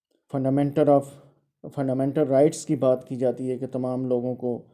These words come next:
बुनियादी हकूक़ हासिल होंगे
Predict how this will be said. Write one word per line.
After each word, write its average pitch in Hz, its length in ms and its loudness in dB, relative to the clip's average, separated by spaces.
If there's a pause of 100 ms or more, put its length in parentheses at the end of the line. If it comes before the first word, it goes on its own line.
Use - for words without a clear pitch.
(340)
बुनियादी 120 440 -2
हकूक़ 120 320 -4 (500)
हासिल 117 260 -6
होंगे 117 520 -10